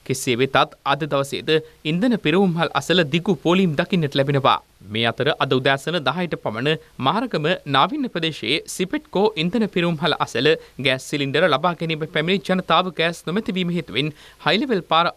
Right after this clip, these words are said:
අවහිර කර විරෝධතාවයක නිරත වුණා. මේ හේතුවෙන් දැඩි රථවාහන තදබදයක්ද ඇති වුණා. ඒ හේතුවෙන් පැය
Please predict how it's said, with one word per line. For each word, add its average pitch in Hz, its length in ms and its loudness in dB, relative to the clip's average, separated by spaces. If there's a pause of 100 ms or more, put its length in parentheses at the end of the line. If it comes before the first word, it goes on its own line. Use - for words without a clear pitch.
අවහිර 214 200 0 (120)
කර 170 100 2 (140)
විරෝධතාවයක 175 680 0
නිරත 175 180 -4 (100)
වුණා. 131 200 2 (380)
මේ 113 180 -2
හේතුවෙන් 127 400 -4
දැඩි 135 260 0 (100)
රථවාහන 143 500 0
තදබදයක්ද 143 600 0
ඇති 151 300 -2
වුණා. 135 220 4 (360)
ඒ 120 160 0
හේතුවෙන් 131 380 0 (100)
පැය 143 160 4